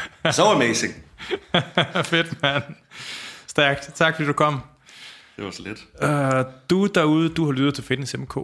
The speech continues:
Speaker 2: Jeg hedder Anders Nedergaard, og du kan lytte med til den her og de andre episoder af Fitness M K på stream og podcast. De kan streames fra anders nedergaard punktum d k eller fra Spreaker, og du kan podcaste dem fra alle de vanlige podcasttjenester. De gamle afsnit af Fitness M K,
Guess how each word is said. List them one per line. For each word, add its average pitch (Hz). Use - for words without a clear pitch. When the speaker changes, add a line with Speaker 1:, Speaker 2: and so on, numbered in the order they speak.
Speaker 2:
Jeg 110
hedder 107
Anders 98
Nedergaard, 82
og 123
du 120
kan 120
lytte 120
med 131
til 127
den 135
her 120
og 117
de 107
andre 117
episoder 113
af 104
Fitness -
M 110
K -
på 110
stream 127
og 101
podcast. -
De 127
kan 123
streames 160
fra 98
anders 104
nedergaard 120
punktum -
d -
k -
eller 85
fra -
Spreaker, 147
og 110
du -
kan -
podcaste -
dem 95
fra 90
alle 92
de 85
vanlige 98
podcasttjenester. -
De 107
gamle 110
afsnit 113
af 92
Fitness 110
M 104
K, -